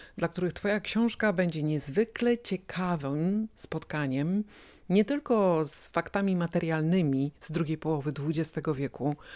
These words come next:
w Polsce, ale także z wyobraźnią, zaradnością i tymi wszystkimi cechami, które wiążą się z urządzaniem i użytkowaniem mieszkań, a także z wyobrażeniem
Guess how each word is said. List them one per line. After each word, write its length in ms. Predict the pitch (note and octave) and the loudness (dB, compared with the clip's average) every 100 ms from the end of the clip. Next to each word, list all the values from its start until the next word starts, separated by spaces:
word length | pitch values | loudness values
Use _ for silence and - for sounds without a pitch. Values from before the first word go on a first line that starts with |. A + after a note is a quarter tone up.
| - - | -20 -20
w 100 | - | 0
Polsce, 460 | C#3+ B2+ - F3 F#3 - - | 2 2 -2 -4 -4 -12 -2
ale 160 | F#3 | -2
także 280 | F#3 G#3 F#3+ | 0 0 0
z 80 | E3 | 0
wyobraźnią, 960 | D#3 F#3 E3+ F3 E3 C#3+ C#3+ C#3+ C3+ C#3+ _ - | 2 2 4 2 2 0 0 0 0 -4 _ -10
zaradnością 1160 | - G3+ A3 G#3+ E3+ C#3+ D3+ - - - E3 D#3 - - - | 2 2 2 0 0 0 0 -4 -6 -4 -4 -6 -10 -20 -10
i 80 | - | -4
tymi 260 | E3+ A#3+ A#3 | 2 4 4
wszystkimi 760 | - G3+ - A#3 A#3 A3 G3 | 2 -6 -2 2 6 6 4
cechami, 680 | F3+ F3+ G#3 F#3+ F#3 G#3+ B3+ | 0 -4 0 0 2 2 0
które 320 | - - G#3 | 0 2 2
wiążą 680 | E3 D#3 G3 A#3 A3 D3+ B2+ | 2 2 4 4 2 2 -2
się 420 | B2+ C#3+ C#3+ F3 G#3+ - - - - | -2 -4 -2 -2 -6 -14 -20 -18 -8
z 400 | D3+ D3 F3 D#3+ | -6 0 0 0
urządzaniem 800 | - C#3+ D3+ C#3 D#3+ F3+ G#3 G#3 G#3+ | -2 -2 0 2 2 2 4 2 0
i 80 | F#3 | -2
użytkowaniem 1000 | - F3+ D#3+ - - C3+ D3 D3+ D3 D3+ E3+ _ E3 | 0 -2 -2 -6 -6 -2 -2 -2 -2 -4 -8 _ -6
mieszkań, 500 | D#3 - F#3+ F#3 F#3 | -4 -4 -4 -4 -4
a 100 | E3+ | -4
także 460 | F3 D#3 D#3 D#3 D3 - - - _ | -4 -4 -2 -2 -4 -14 -20 -20 _
z 400 | - C#3+ E3 D#3 | -8 0 2 2
wyobrażeniem 1160 | D3+ D3+ - D#3+ D#3 C#3+ C#3+ G3 F#3 C#3+ D#3+ G3+ | 0 -2 0 0 2 0 0 0 2 2 0 -2